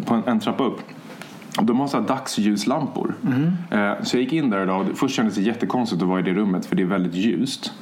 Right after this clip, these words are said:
Speaker 1: Men efter ett tag så kändes det så här, man bara fylls av så här energi. Eh, och de vittnar om att, att de sover bättre på nätterna och sånt där. Och att, liksom, att få ljus om dagarna.
Speaker 2: Men du vet att, eh, vår kära, eh, teknologiminister Mikael Kasanovic har en sån?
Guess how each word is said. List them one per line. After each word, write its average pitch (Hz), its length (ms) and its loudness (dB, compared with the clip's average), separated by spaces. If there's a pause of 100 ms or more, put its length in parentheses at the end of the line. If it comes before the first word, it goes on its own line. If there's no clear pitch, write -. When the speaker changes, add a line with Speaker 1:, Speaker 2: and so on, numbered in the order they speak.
(420)
Speaker 1:
Men 139 100 2
efter 135 180 0
ett 127 60 -4
tag 160 200 0
så 165 60 -2
kändes 139 260 0
det - 60 -2
så 110 100 0
här, 101 60 2
man 117 160 2
bara 117 100 0
fylls 139 440 0
av 98 80 0
så - 100 -2
här - 80 -2
energi. 104 520 0 (480)
Eh, 107 140 2
och 101 220 -2
de 139 380 2
vittnar 120 380 2
om 104 180 2
att, 98 280 -4
att 104 160 -2
de 101 160 2
sover 104 380 2
bättre 90 300 -2
på 92 100 -2
nätterna - 380 0
och - 60 -6
sånt - 140 -2
där. 50 220 -2
Och - 60 -4 (420)
att, - 100 -2
liksom, 87 280 0 (300)
att - 160 0
få 107 280 2
ljus 143 400 0
om 180 80 2
dagarna. 87 380 0
Speaker 2:
Men 151 120 2
du 151 80 2
vet 135 200 0
att, 208 140 0
eh, 151 680 2
vår 135 200 2
kära, 127 380 2
eh, 110 920 -2 (220)
teknologiminister 135 1700 2
Mikael 127 380 2
Kasanovic 151 500 2
har 127 80 2
en 117 120 2
sån? 123 240 0